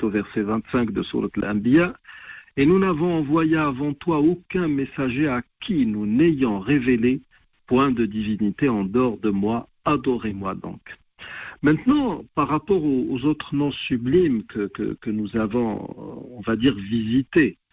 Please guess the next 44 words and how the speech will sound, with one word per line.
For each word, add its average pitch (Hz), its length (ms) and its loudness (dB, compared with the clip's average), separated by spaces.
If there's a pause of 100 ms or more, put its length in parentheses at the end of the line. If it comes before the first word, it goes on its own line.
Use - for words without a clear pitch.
(300)
tout - 240 -6
au 120 40 2
long 117 180 0
de 104 180 -4
ce - 180 -8
mois 110 200 0
de 104 100 -6
Ramadan, 117 560 0 (760)
il 135 100 2
n'est 165 100 6
pas 247 180 -2
du 170 180 -2
tout 160 180 4
aisé, 143 400 2
ne 151 160 2
serait-ce - 400 -2
que 156 100 -2
de 131 160 2
prétendre 185 880 -2 (100)
pouvoir 139 380 0 (140)
se 139 60 -4
rapprocher 120 640 -2
de 117 220 -2
cet - 180 -6
attribut, - 500 -8 (360)
à 98 60 -2
moins 127 200 4
que 110 420 0
l'on 107 160 0
ne 104 180 -2
fasse 160 340 0 (100)
comme 98 180 -4
Pharaon, 147 540 -2
qui - 160 -14
fit 107 220 -4
une 98 120 -4
proclamation 107 760 -2
à 95 120 -6
son 92 140 -8
peuple 147 320 -2
disant, « 104 300 -2 (100)
C'est 110 60 -4
moi 120 240 2
votre 104 340 -8